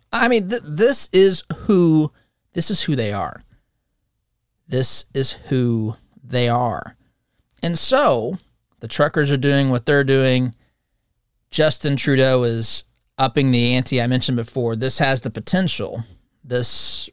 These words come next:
response by the truckers, this freedom convoy has the potential to literally stop and roll back uniformly all sorts of mandates in Canada, and it could be a, a cascading effect around,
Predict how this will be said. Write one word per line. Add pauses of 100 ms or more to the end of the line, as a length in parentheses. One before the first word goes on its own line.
(200)
response
by
the
truckers,
this
freedom
convoy
has
the
potential (920)
to (140)
literally
stop
and
roll
back (540)
uniformly (840)
all (100)
sorts
of
mandates
in
Canada,
and
it
could
be
a,
a
cascading
effect
around,